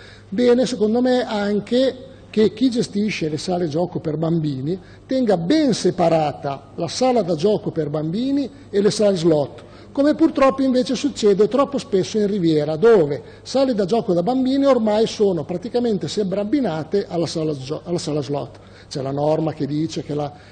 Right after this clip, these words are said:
l'ingresso deve essere ben separato, vietato ai minori di diciotto anni, però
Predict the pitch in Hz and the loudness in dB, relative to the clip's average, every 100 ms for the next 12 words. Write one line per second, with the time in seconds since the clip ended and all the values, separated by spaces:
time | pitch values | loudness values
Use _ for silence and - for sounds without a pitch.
0 | - - 151 139 147 147 151 147 175 165 | -20 -14 -8 -2 -2 0 -2 -2 -2 -2
1 | 165 170 160 165 151 147 165 190 143 139 | -2 -4 -4 -4 -6 -4 2 2 2 -4
2 | 135 131 185 175 180 226 240 254 294 320 | -8 -6 -4 -2 0 0 2 0 -2 -2
3 | 240 220 226 269 262 247 233 226 | 0 0 0 -2 0 2 2 0